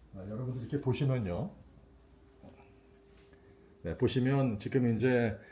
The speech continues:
여기는 이제 저랑 저희 집사람이 이제 그동안 이제 에베레스트 가서 사용할 여러 물품들,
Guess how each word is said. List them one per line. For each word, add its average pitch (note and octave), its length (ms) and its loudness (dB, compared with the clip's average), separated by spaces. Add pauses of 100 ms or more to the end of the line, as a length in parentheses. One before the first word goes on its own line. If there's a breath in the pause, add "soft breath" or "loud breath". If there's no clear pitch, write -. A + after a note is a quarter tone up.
(320 loud breath)
여기는 C3 540 8
이제 B2+ 60 4
저랑 B2+ 260 6
저희 B2+ 140 4
집사람이 A#2+ 840 4
이제 A2 180 2
그동안 A#2 500 4
이제 G#2+ 160 4
에베레스트 A#2+ 340 6
가서 B2+ 520 4 (280 loud breath)
사용할 C3 420 2
여러 A#2 140 4
물품들, C#3 800 4